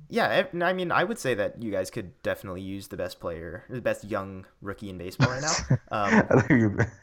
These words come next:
Speaker 2: <laughs>
Speaker 1: you guys already have one of the best players in baseball. You could definitely use a, a good young rookie, though. Um,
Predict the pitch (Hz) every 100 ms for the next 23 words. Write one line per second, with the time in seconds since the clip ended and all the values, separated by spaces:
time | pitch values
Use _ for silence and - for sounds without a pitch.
0 | - - - - 135 - 147 208 214 160
1 | 156 127 117 113 95 - 104 92 92 -
2 | 95 87 85 90 - 117 175 180 139 -
3 | 101 95 92 90 - 98 113 87 87 76
4 | 127 95 73 - - - - - 95 85
5 | 82